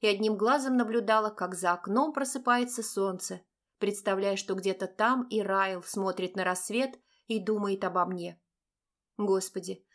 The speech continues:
как же мне плохо без тебя», стонала душа. Сейчас я в полной мере ощущала, как натянуты связующие нас нити, что одно неосторожное движение Вселенной, и связь оборвётся. Кто знает, когда в следующий раз мы найдём друг друга.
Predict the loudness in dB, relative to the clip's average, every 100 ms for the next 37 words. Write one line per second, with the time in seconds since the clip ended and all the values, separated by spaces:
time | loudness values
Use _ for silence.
0 | _ 0 2 2 0 2 2 2 2 -2
1 | -4 -4 -2 -2 -4 _ _ _ -6 -2
2 | 0 0 -2 -6 -6 -8 -10 _ _ _
3 | _ _ -8 -4 0 -2 0 -4 0 2
4 | 4 4 4 0 -2 -4 0 2 2 0
5 | -2 -2 -4 0 0 0 -4 -6 -4 -2
6 | 0 0 0 0 0 0 -2 -4 -4 -8
7 | -12 -14 _ _ _ -2 2 2 2 2
8 | 0 2 4 4 0 0 0 2 2 0
9 | -2 0 2 2 2 0 -4 _ -6 -4
10 | 0 0 0 0 0 0 0 -2 -2 -8
11 | -12 _ _ _ _ _ _ _ _ -2
12 | 0 0 -2 -2 -2 -2 0 0 0 0
13 | 0 0 0 0 -2 -2 -2 -2 -2 -2
14 | -6 -6 -6 -6 -12